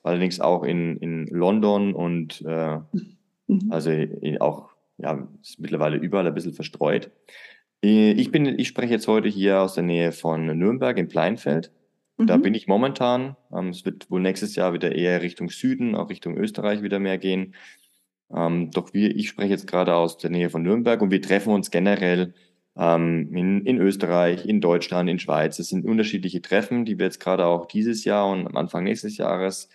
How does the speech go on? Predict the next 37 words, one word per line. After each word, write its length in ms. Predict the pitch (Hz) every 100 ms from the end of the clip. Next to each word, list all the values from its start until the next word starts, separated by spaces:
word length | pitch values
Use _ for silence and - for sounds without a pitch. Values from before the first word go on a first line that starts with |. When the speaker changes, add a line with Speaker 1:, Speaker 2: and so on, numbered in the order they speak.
| - - _ 85
Speaker 1:
ähm, 460 | 85 85 82 76
vor 140 | - -
Ort 240 | 90 -
machen. 380 | 120 123 123 123
Das 120 | -
meiste 440 | 80 82 87 - -
ist 400 | 87 - - _ _ _ _
online 540 | - 101 107 117 127 131
findbar 640 | - 135 135 - 120 120
und 400 | 92 98 95 -
da 360 | 85 90 85 - _ _ _
gebe 120 | 90
ich 100 | -
dir 100 | -
gerne 240 | - 82 90
einfach 180 | 82 -
die 100 | 80
Links 300 | 85 82 90
mit, 160 | 90
wo 100 | 82
die 120 | 80
Männer 260 | 76 82 82
Speaker 2:
Mhm. 80 | -
Speaker 1:
einfach 180 | 240 302
mal 120 | 71
auch 140 | -
kostenlos 500 | 90 - 87 85 82
in 100 | 82
die 240 | 80 80 76
Telegram-Gruppe 720 | 113 117 113 104 98 92 90
reinkommen 480 | 87 87 87 85
können, 240 | 82 85 82
dass 100 | 73
sie 80 | 78
das 100 | -
angucken 400 | 104 107 92 87
können. 380 | - 87 90